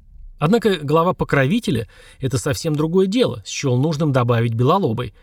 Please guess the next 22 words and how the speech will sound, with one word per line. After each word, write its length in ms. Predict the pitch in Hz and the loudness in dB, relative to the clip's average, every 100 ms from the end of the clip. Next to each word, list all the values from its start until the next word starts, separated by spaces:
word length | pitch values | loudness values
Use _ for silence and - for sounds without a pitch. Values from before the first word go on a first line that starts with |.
| _ _ - | _ _ -4
Это 220 | 139 151 | 0 -2
ценный 400 | - 156 156 143 | 0 -2 0 0
трофей. 500 | 165 202 170 113 - - _ - | -2 -2 -4 -6 -8 -20 _ -2
Мы 200 | 175 269 | 2 2
первые, 440 | - 156 127 131 | 2 2 2 0
кому 240 | - 131 131 | 0 0 2
удалось 420 | 127 123 160 - | 2 2 0 -2
его 140 | 156 | -2
добыть. 480 | 143 160 143 110 - _ _ _ - | 0 0 -2 -6 -12 _ _ _ -4
Головы 360 | 139 160 151 147 | 2 4 4 0
покровителей 640 | 139 147 143 180 160 139 | -2 0 0 0 0 0
будут 260 | 131 147 - | 0 -2 0
являться 400 | 135 151 160 135 | 2 2 0 -6
постоянным 640 | 131 - 131 151 151 143 | -8 -2 0 2 2 0
напоминанием 760 | 147 - 151 151 135 127 123 | 0 0 0 2 2 2 2
о 60 | 127 | 0
том, 200 | - 165 | 0 -2
что 160 | - 143 | -2 -2
у 20 | |
нас 220 | 143 - | -2 -2
есть 220 | 147 131 | -4 -4
враги, 420 | 131 175 160 113 | -2 -2 -2 -4